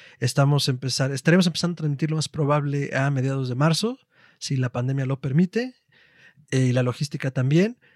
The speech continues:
Pero pues nada, ya estamos trabajando para que escuchen la historia desconocida de grandes conocidos y pues espérenlo en los canales regulares. Recuerden seguirlo como Meet and Greet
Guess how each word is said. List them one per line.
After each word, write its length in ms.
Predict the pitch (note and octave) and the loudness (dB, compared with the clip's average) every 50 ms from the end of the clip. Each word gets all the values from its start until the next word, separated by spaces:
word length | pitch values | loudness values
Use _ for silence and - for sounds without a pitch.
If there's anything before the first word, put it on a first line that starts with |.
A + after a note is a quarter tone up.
| _ _ _ _ _ _ _ | _ _ _ _ _ _ _
Pero 360 | - C#3 C3+ C3+ C3 B2+ A#2+ - | 2 4 4 6 4 2 2 0
pues 160 | C3 A#2 B2+ | -4 -2 -2
nada, 240 | B2+ A#2 A2 G#2+ A#2 | -2 -2 -4 -8 -8
ya 200 | C3+ C3+ B2 B2 | -6 -6 -4 -4
estamos 420 | B2+ - - B2+ B2 B2 A#2+ - - | -4 -4 -4 -4 -4 -4 -4 -6 -6
trabajando 560 | - B2 A#2+ A#2+ A2+ - B2+ B2 A#2+ A#2+ A#2 | -4 -4 -4 -4 -4 -6 -8 -6 -8 -8 -6
para 220 | - A#2+ A#2 A#2+ | -6 -6 -6 -6
que 180 | - - B2 A#2+ | -6 -6 -6 -6
escuchen 440 | A#2+ - - - C3 - - C3+ B2 | -4 -4 -2 -2 -2 -2 -2 -2 -2
la 40 | B2+ | -2
historia 320 | B2+ - - B2+ B2 B2 | -4 -4 -4 -4 -4 -4
desconocida 540 | A#2+ A#2 - - C3+ B2 A#2+ - C#3 C3+ B2+ | -4 -6 -6 -4 -4 -2 -2 -2 -2 -2 -2
de 80 | A#2+ | -2
grandes 280 | B2 C#3 D3 C#3+ B2+ - | -2 -2 -2 -2 -4 -6
conocidos 680 | - C#3 B2+ B2 A#2 - B2+ B2 B2+ C#3+ D#3+ - - - - - - - - - - - - | -8 -8 -8 -8 -8 -8 -8 -6 -6 -6 -6 -6 -8 -10 -14 -20 -20 -20 -20 -20 -20 -14 -8
y 360 | - B2 A#2+ A#2 A2+ A2 A2 | -4 -4 -4 -4 -6 -8 -10
pues 200 | - - A#2 - | -10 -10 -10 -8
espérenlo 460 | - - - A#2+ A2+ A2+ A2 A#2+ A#2+ - | -10 -8 -6 -6 -6 -4 -6 -6 -6 -6
en 100 | B2 A#2+ | -6 -6
los 160 | A#2+ A#2 - | -6 -6 -6
canales 540 | - - A2+ A#2+ A#2+ A#2+ A#2 A#2+ A2+ - - - | -8 -8 -8 -6 -6 -6 -6 -8 -10 -10 -10 -6
regulares. 520 | - C3+ B2 B2 B2 B2+ C#3 C#3 D3 B2 | -4 -4 -4 -2 0 0 2 2 2 0
Recuerden 300 | A#2+ - - C3+ A#2+ A#2+ | -4 -8 -10 -10 -10 -10
seguirlo 260 | B2 A#2+ A#2+ A#2 A#2+ | -10 -10 -10 -12 -12
como 180 | - - A#2+ A#2 | -12 -12 -12 -8
Meet 200 | A#2 B2+ C3 A#2+ | -6 -4 -4 -4
and 160 | A#2+ A#2+ A#2+ | -4 -6 -2
Greet 280 | A#2+ C3+ D#3+ F3+ - | 2 2 2 2 0